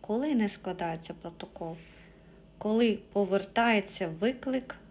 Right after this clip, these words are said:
Т Ц К з відмітками про невручення чи відмову в отриманні. Протокол не складається у разі вчинення в особливий період адмінправопорушень. Стаття двісті десять, двісті десять два.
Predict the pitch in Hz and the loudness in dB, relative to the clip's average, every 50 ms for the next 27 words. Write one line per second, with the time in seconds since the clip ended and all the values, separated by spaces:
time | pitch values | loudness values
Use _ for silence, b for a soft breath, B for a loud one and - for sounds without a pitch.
0 | - - - - - 196 190 190 - - 180 - - 185 175 - - - 190 180 | -20 -20 -12 -4 0 0 0 0 -4 -10 -10 -6 -4 -2 -2 -2 -4 -6 -2 0
1 | 208 214 226 196 202 196 208 240 262 247 - - 214 196 185 180 180 - - - | 2 2 2 2 4 4 4 4 2 0 -2 -2 0 0 0 -2 -4 -4 0 2
2 | 208 202 - - - 208 208 214 240 277 277 269 262 262 294 - - 302 302 294 | 4 4 2 2 2 4 6 6 6 6 4 2 0 0 -2 -2 0 0 2 2
3 | 277 277 - - - 247 247 240 254 214 202 196 180 175 185 185 196 190 190 202 | 2 0 -2 -2 0 0 2 2 0 0 0 0 0 0 0 0 0 0 0 0
4 | 202 - 202 190 170 165 160 160 160 160 - - - 196 190 190 190 190 - - | -2 0 -2 -2 -2 -2 -4 -6 -8 -10 -6 0 2 2 2 2 -2 -2 4 6
5 | 277 311 330 311 262 220 196 175 202 269 302 - - - 311 311 269 247 226 220 | 6 8 8 8 6 6 6 6 4 4 2 0 0 2 4 4 8 8 8 8
6 | 208 202 196 196 - - 190 165 165 170 175 175 175 165 170 - - - 170 165 | 6 4 2 -2 -6 -8 -6 -4 -2 -2 -2 -2 -4 -8 -10 -10 -10 -8 -6 -6
7 | 160 165 160 160 160 165 165 - - 170 - 165 165 160 156 151 156 - 151 147 | -6 -6 -6 -8 -8 -10 -10 -10 -12 -10 -8 -6 -6 -6 -6 -8 -10 -10 -10 -10
8 | 147 147 147 - - 151 - 165 156 151 151 - - - 165 165 165 - - 403 | -8 -10 -10 -12 -12 -12 -10 -8 -8 -8 -10 -10 -10 -8 -10 -8 -2 0 2 2
9 | 453 453 - 349 330 311 B B B B B B B B B B - - - 190 | 2 0 -2 -6 -6 -8 B B B B B B B B B B -12 -8 -8 -6
10 | - - 175 175 170 175 170 170 - - 190 185 220 311 403 381 - - 262 214 | -2 -2 -4 -2 -2 -6 -8 -8 -6 -8 -6 0 2 2 2 2 2 -2 -2 -2
11 | 185 - 185 208 214 - - - 175 160 - 165 165 165 - - 170 156 156 - | -4 -4 -4 -6 -6 -6 -8 -10 -10 -6 -6 -6 -6 -8 -8 -10 -10 -10 -10 -10
12 | - - 180 147 - 160 156 139 127 151 | -8 -8 -8 -8 -6 -4 -4 -4 -6 -8